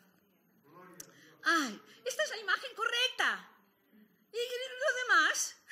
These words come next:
son pantinflas. Pantinflas cristianas. Ay, qué Señor.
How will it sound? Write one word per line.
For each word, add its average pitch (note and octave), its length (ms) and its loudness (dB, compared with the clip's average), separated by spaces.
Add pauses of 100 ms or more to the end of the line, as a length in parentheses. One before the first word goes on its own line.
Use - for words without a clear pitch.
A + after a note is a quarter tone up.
(360)
son G4+ 220 -14
pantinflas. A#4+ 800 -10 (2250)
Pantinflas B4+ 560 -2
cristianas. - 840 -4 (1120)
Ay, F3+ 200 -8 (100)
qué G#3+ 60 -16
Señor. F#3+ 420 -10